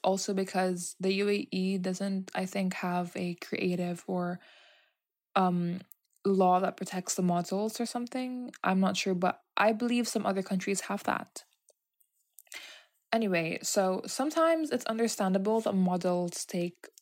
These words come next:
low-paying jobs just because everyone's in a different financial situation.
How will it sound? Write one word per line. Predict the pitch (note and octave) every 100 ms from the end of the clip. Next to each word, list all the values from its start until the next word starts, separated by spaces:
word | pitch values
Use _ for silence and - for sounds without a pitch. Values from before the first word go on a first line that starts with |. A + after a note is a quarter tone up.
| _ _ _ _ _ -
low-paying | G3 F#3 F#3 F#3+ F#3+ F#3
jobs | F3+ E3 F3 F3+ -
just | - G3
because | G#3+ G#3 G#3 F#3 - - - _ _ G3+
everyone's | G#3 G#3+ A3 G#3+
in |
a | G3+
different | F#3 F#3 F#3 F#3
financial | - F3+ F3 F3 F#3 F#3
situation. | F3+ - F#3 F#3 - G3 F#3+